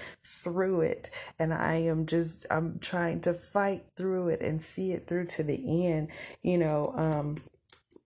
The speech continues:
to have someone that's actually physically going through that at the time,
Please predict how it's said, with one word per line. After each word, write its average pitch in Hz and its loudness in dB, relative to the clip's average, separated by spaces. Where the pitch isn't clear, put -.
to 175 4
have 190 2
someone 165 2
that's 165 0
actually 165 -2
physically 165 -4
going 160 0
through 165 -4
that 156 0
at 151 -2
the 160 -6
time, 156 -4